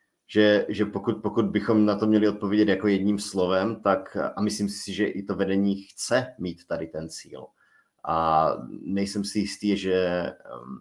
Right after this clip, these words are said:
se to změnilo jenom proto, že se jim například nepovedlo jedno přestupové období. Ehm, pořád, pořád ten cíl jsou poháry.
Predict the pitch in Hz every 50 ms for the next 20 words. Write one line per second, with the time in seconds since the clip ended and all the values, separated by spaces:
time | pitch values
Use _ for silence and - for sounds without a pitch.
0 | - _ - - - - 98 85 95 95 95 95 95 95 95 95 95 95 98 98
1 | 98 - 92 - 92 - 90 - - 95 95 95 90 90 - - - - - 98
2 | 95 90 87 85 82 - - 92 85 90 90 87 90 90 90 90 90 90 87 -
3 | - - - - - - - 104 98 107 107 - - - - - - - 73 80
4 | _ _ _ _ _ _ _ _ _ _ _ _ _ _ _ _ _ _ _ _
5 | _ _ _ - - - 50 - - - - - - 64 62 62 60 65 104 -
6 | _ _ _ _ _ _ _ _ _ _ _ _ _ _ _ _ - - 107 101
7 | 110 104 98 95 95 - - - - _ - 104 98 110 101 98 98 - 104 98
8 | 95 - - 98 95 95 92 - - - - 80 90 110 107 107 - 113 110 135
9 | 127 113 104 87 80 78